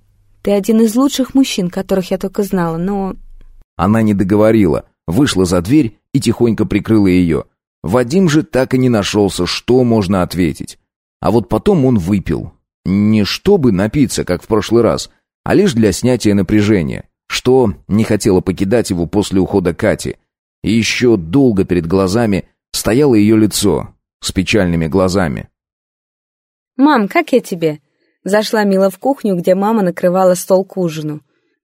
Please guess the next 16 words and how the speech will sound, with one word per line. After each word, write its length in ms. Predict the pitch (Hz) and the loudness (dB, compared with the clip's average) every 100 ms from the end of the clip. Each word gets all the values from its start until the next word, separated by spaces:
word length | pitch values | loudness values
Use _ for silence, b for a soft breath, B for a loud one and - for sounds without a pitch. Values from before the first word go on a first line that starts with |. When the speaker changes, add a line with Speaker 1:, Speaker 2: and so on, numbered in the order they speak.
| - | -2
Speaker 1:
Она 220 | 196 202 | 0 2
примерила 520 | 220 247 254 170 160 | 2 4 4 4 0
брюки, 340 | 165 226 247 214 | 0 -2 0 -2
что 220 | - 175 | 0 -2
одолжила 420 | 170 175 185 180 | 0 0 0 0
ей 260 | 185 208 202 | 0 0 0
Вика. 360 | 175 - 143 _ _ _ | -2 -4 -14 _ _ _
Из 200 | - 190 | -4 0
недр 320 | 220 214 202 | 2 2 0
шкафа 380 | 185 269 311 240 | -2 0 0 0
достала 500 | 180 180 - 254 240 | -2 -2 0 2 2
вязаную 480 | 196 220 240 247 254 | 2 0 2 2 2
кофточку 540 | 190 185 175 - - | 0 -2 -4 -6 -4
нежного 440 | 165 190 220 202 175 | -2 0 -2 -2 -2
сиреневого 560 | - 175 180 175 180 | -2 0 0 0 -2
цвета. 520 | 190 - 175 151 135 | -4 -4 -4 -4 -8